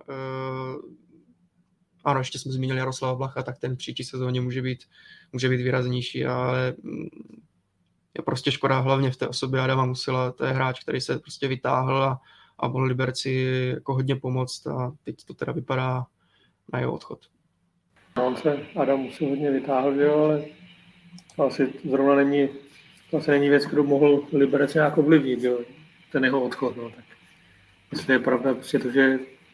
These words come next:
Speaker 2: Dynamo prostě do toho cpe peníze, takový, jaký do toho, jako se mluví, který do toho cpou, tak prostě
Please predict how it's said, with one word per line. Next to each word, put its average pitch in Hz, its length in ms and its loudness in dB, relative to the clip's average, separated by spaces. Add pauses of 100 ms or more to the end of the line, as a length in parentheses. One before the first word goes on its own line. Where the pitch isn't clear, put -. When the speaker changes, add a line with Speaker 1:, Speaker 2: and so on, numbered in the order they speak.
(300)
Speaker 2:
Dynamo 123 420 2
prostě - 320 -4
do 131 80 -2
toho 135 200 -2
cpe - 200 -4
peníze, 131 460 0
takový, 127 300 -2
jaký 127 240 0
do 135 80 2
toho, 135 200 -2 (180)
jako 131 200 -8
se - 140 -6
mluví, 127 320 -2
který 131 200 -4
do 127 80 2
toho 135 180 0
cpou, 135 340 2 (1040)
tak 156 120 -6
prostě 135 440 2